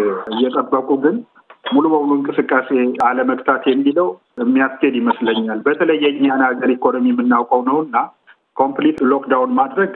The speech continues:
ተመራጭ መንገድ አይሆንም። ምክንያቱም አብዛኛው ሰው የዕለት ጉርሱን በዕለት ተንቀሳቅሶ የሚያገኝ ነው። ከዚያም ባሻገር ለስምንት ቀን፣ ለሳምንት፣ ለወር የሚበቃ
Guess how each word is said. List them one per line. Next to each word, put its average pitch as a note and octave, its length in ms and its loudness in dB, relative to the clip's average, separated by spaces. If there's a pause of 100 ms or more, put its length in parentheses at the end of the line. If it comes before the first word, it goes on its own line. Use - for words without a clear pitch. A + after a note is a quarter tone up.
(400)
ተመራጭ C#3 460 0
መንገድ C3 340 2
አይሆንም። B2+ 440 0 (180)
ምክንያቱም B2+ 460 0 (220)
አብዛኛው C3+ 540 2
ሰው D3+ 180 0 (280)
የዕለት C#3 320 2
ጉርሱን D3 360 -2
በዕለት C#3 300 0
ተንቀሳቅሶ - 540 0
የሚያገኝ A#3+ 520 2
ነው። B2 140 -4 (200)
ከዚያም C3 320 0
ባሻገር C3+ 460 0
ለስምንት B2+ 800 0
ቀን፣ C3 240 0
ለሳምንት፣ B2 680 0
ለወር A#2+ 360 2
የሚበቃ A#2+ 440 0